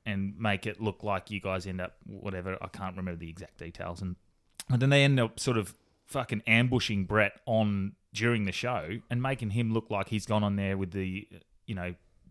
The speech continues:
she was meant to come on two or three days later, but they just made him look like the fucking idiot who was trying to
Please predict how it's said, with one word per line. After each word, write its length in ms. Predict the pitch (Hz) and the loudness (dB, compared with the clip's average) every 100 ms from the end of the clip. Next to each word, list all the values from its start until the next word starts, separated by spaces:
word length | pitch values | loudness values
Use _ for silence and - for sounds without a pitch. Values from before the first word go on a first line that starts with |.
| - _ _ - | -20 _ _ -12
she 240 | - 143 | 2 4
was 160 | 143 113 | 4 4
meant 140 | 117 | -2
to 60 | 113 | -4
come 200 | - 104 | -4 0
on 200 | 110 90 | 0 0
two 120 | - | -4
or 60 | 107 | -6
three 160 | - | -4
days 240 | 95 95 87 | -4 -6 -4
later, 300 | 95 113 87 | -4 -4 -6
but 100 | 104 | -4
they 120 | 107 | -2
just 180 | 104 101 | -2 -2
made 160 | 113 107 | -2 -2
him 120 | 110 | -2
look 140 | 110 104 | -4 -8
like 100 | 95 | -10
the 60 | |
fucking 340 | - 101 - 98 | -14 -12 -6 -4
idiot 240 | 101 98 | -4 -6
who 100 | 95 | -6
was 160 | 92 - | -8 -6
trying 260 | 110 101 | -4 -2
to 100 | 95 | -4